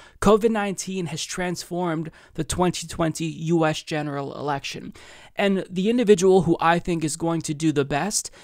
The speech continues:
is the one who delivers a vision for America, a concise, simple vision that just says,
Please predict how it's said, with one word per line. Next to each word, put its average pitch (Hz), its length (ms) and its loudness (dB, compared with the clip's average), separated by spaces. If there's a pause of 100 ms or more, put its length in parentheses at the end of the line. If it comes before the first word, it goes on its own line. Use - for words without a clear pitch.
(220)
is 160 220 -2
the 180 80 4
one 175 640 0
who 170 120 2
delivers 170 800 0
a 170 80 0
vision 156 680 0
for - 160 -6
America, 147 600 -8 (240)
a - 80 -8
concise, 185 840 -2 (600)
simple - 480 4
vision 160 420 -4
that 151 120 -8
just 175 220 -2
says, 180 400 -2